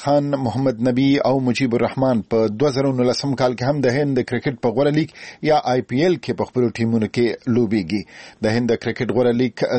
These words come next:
سنرایز حیدرآباد اعلان کړی چې راشد خان او محمد نبی یې له ځانه سره ساتلي. اخوا کینګز پنجاب هم د مجیب رحمان د ساتلو اعلان کړی دی.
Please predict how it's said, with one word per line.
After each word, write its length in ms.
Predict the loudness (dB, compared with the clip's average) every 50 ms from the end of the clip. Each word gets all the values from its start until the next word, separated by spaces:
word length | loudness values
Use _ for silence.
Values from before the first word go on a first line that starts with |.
| -4
سنرایز 580 | -2 -2 -2 0 0 2 2 2 2 2 0 -2 -2
حیدرآباد 600 | -2 -2 0 2 2 2 2 2 2 0 0 -2 -2
اعلان 280 | -2 0 0 0 0 0
کړی 120 | 0 0 0 0
چې 500 | 0 -2 -2 -2 -6 -18 -16 -6 -2 0
راشد 300 | 0 0 0 -2 -6 -2
خان 220 | 0 0 2 2 2
او 20 | 0 0 0
محمد 360 | -2 0 0 -2 -2 -2 0 -2
نبی 160 | 0 2 2 2
یې 80 | 2 2
له 40 | 2
ځانه 300 | 0 0 0 -2 -2 -2 -4
سره 140 | -4 -4 -4 -4
ساتلي. 340 | -4 -4 -4 -2 0 0
اخوا 240 | 0 0 0 0 0 0 -2 -6 -20 -20 -16 _ -4
کینګز 500 | -2 0 0 0 -2 -2 -4 -4 -4 -4 -2
پنجاب 500 | -2 0 2 2 2 2 2 0 -2 -4
هم 180 | -4 -2 -2 -2 -2
د 100 | 0 0 -2
مجیب 280 | -2 0 -2 0 0 0
رحمان 400 | -2 0 0 0 0 0 0 -2
د 80 | -2 -2 -2
ساتلو 340 | -2 0 0 2 2 2 0
اعلان 300 | 2 0 0 0 -2 -2
کړی 160 | -2 0 0 2 0
دی. 80 | 0